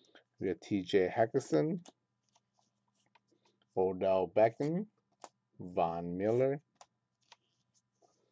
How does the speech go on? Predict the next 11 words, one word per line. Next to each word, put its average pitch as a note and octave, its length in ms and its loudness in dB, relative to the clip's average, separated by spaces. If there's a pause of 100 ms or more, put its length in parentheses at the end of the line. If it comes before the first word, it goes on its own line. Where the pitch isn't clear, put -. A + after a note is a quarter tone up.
(420)
Marcus F#2 480 -2 (380)
Mariota, G#2 720 0 (1000)
Tyreek E2 420 -4 (100)
Hill, C#3 460 4 (840)
Jerry F2+ 540 0
Kramer. C3+ 540 -2 (2500)
Got - 240 -4
Brett E2+ 340 0 (140)
Favre, C3 500 8 (1800)
Deontay F#2 600 0
Thompson, C#3 720 0